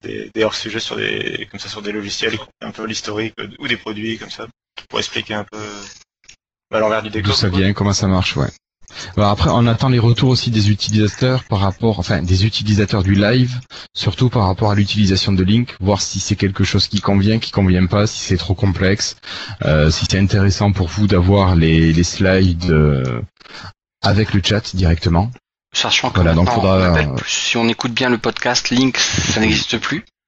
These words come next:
Speaker 2: Oui, oui, oui. Mais si tu veux, quand je regarde, euh, mon navigateur web, que je regarde le titre de la page web, je vois Link
Speaker 3: Ouais,
Speaker 2: Web
Speaker 3: ça,
Speaker 2: App.
Speaker 3: c'est, ouais, ouais, c'est vrai.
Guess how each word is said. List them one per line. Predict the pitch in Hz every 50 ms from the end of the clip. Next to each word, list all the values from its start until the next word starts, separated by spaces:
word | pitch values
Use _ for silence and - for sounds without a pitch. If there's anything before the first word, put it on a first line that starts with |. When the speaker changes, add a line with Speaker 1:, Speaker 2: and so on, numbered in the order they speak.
| _ - - - - 65 67 78 87
Speaker 2:
Oui, | 90 92 92 92 98 95
oui, | 87 90
oui. | 90 87 98 90 87
Mais | 107 104
si | 101 - - 135
tu | - - 147
veux, | 147 156
quand | - 139 117
je | 110 - -
regarde, | - - 117 113 135 131 135 135 127 120 107
euh, | 101 107 104 101 98 95 92 92 82 - -
mon | - 117 113 110 110 110 110 110
navigateur | 110 113 110 110 113 113 113 - - 123 98
web, | 107 120 143 190 214 185 131
que | - - 104
je | 90 110
regarde | 101 104 110 120 117 101
le | 95 90
titre | - - - 196 - - 107
de | 104 95
la | 85 85
page | - 110 98 90 98
web, | 110 139 170 165 120
je | 98 92 104
vois | 95 107 117 104
Link | 107 110 123 135 156 175 185 - -
Speaker 3:
Ouais, | 104 113
Speaker 2:
Web | 110 101
Speaker 3:
ça, | 92 82 -
Speaker 2:
App. | - - - - _ -
Speaker 3:
c'est, | - - - - 92
ouais, | 90 85 85 85 82
ouais, | - - - -
c'est | - - -
vrai. | - -